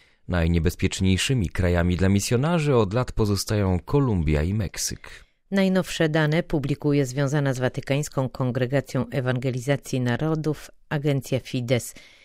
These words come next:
Speaker 2: Nie obejmują one tysięcy zwykłych chrześcijan, którzy w mijającym roku oddali życie ze względu na Chrystusa.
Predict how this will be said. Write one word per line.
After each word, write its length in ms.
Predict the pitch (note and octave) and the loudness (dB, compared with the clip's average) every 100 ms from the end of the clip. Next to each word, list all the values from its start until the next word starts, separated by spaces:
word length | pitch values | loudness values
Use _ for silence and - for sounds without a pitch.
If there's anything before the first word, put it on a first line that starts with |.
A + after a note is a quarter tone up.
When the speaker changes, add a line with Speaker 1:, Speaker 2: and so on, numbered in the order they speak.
| _ - | _ -2
Speaker 2:
Nie 160 | F#3+ | 2
obejmują 540 | F#3+ G3+ G#3 A3 G#3+ - | 4 4 6 6 4 4
one 220 | F3 E3+ | 2 2
tysięcy 500 | E3+ - F3 E3 E3+ | 0 -2 -2 0 -2
zwykłych 440 | C#3 E3+ - D#3 | 0 -2 0 -2
chrześcijan, 680 | - - F3+ - - B2 A2+ - | -2 -2 -2 -2 0 2 2 -2
którzy 580 | - - C3+ B2 C3 A#2+ | -6 -2 0 2 0 0
w 120 | B2 | 0
mijającym 580 | B2+ B2 C#3+ D#3 C3 A#2+ | 0 2 0 0 0 4
roku 320 | C3 - F#3+ | 2 4 2
oddali 400 | D3 C#3+ C#3 B2+ | 2 2 2 0
życie 340 | C3 C#3 C#3 | -2 -4 -2
ze 120 | C3 | 0
względu 460 | A#2 A#2+ B2 A#2+ A#2+ | 0 0 2 2 2
na 120 | A#2+ | 0
Chrystusa. 720 | - - - - E2 - C#2+ | 0 -6 -8 -6 -6 -6 -10